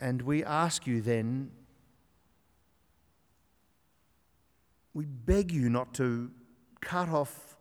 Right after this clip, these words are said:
a branch that bears no fruit. We beg you that we might not be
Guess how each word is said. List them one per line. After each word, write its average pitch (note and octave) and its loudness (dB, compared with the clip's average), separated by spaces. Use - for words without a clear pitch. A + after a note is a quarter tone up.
a C3 -4
branch B2+ 2
that A2 -12
bears C3 2
no C3+ 4
fruit. C#3+ 2
We C3 -2
beg D#3 4
you A#2+ 2
that B2 -2
we B2+ 0
might A#2+ 0
not A#2+ -4
be B2 2